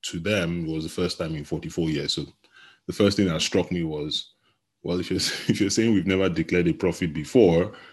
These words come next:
um, don't forget that you were also at one point in time Minister of Petroleum and also Head of State. So that forty-four years surely must also encompass the period that you were there, and, and it didn't happen.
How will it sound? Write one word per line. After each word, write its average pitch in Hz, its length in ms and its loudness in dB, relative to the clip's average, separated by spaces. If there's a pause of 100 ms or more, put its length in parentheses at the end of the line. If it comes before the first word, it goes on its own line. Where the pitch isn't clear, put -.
(260)
um, 82 420 -2
don't 104 180 6
forget 90 340 4
that 80 140 4
you 92 140 4
were 90 100 6
also 85 380 2
at 82 160 0
one 87 160 0
point 82 260 -4
in 82 120 -6
time 85 400 -2
Minister 82 340 -4
of 80 180 -6
Petroleum 87 540 -2
and 78 120 -6
also 80 220 -2
Head 80 180 -4
of 73 120 -8
State. 95 300 4
So 80 120 0
that 85 160 0
forty-four 85 440 -2
years 80 240 -2
surely 92 420 -2
must 78 240 -6
also 80 240 -2
encompass 78 540 -4
the 78 80 -6
period 76 300 -6
that 71 100 -6
you 76 120 -6
were 76 100 -8
there, 90 300 2
and, 78 280 -8 (340)
and 85 100 0
it 82 60 4
didn't 80 200 -2
happen. - 280 -8